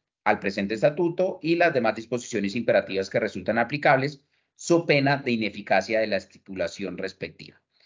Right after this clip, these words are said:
Y es que cabe resaltar que el deber de información a cargo de las entidades vigiladas por esta superintendencia es un derecho del consumidor, como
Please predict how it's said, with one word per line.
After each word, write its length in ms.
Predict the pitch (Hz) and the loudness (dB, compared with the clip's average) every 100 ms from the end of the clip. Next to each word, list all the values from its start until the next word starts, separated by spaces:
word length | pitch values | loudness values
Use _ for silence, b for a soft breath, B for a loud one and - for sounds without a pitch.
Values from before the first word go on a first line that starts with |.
| _ _ _ | _ _ _
Y 160 | 131 156 | 4 4
es 160 | 156 | 4
que 120 | 175 | -2
cabe 600 | 165 175 170 165 165 170 - 151 | 4 6 6 4 0 -6 -14 -6
resaltar 600 | 127 120 113 104 131 127 | -2 0 0 2 2 2
que 80 | - | 0
el 80 | 143 | -2
deber 240 | 139 110 | 0 0
de 80 | 107 | -4
información 480 | 117 139 120 104 95 | -4 -4 -4 -4 -6
a 80 | 95 | 0
cargo 220 | 113 120 | 0 2
de 20 | |
las 100 | 127 | -2
entidades 300 | 123 95 90 | -2 -4 -4
vigiladas 420 | 110 120 104 92 | -4 -2 2 2
por 160 | - 113 | 0 -4
esta 180 | 104 101 | -4 -8
superintendencia 760 | 104 123 123 139 139 127 123 | -4 -4 -2 0 2 2 0
es 120 | 120 113 | -2 -2
un 120 | 107 | 0
derecho 320 | 110 117 127 | 0 0 0
del 160 | 120 123 | -2 -2
consumidor, 580 | 123 143 147 143 147 | -4 2 6 6 4
como 160 | - | -2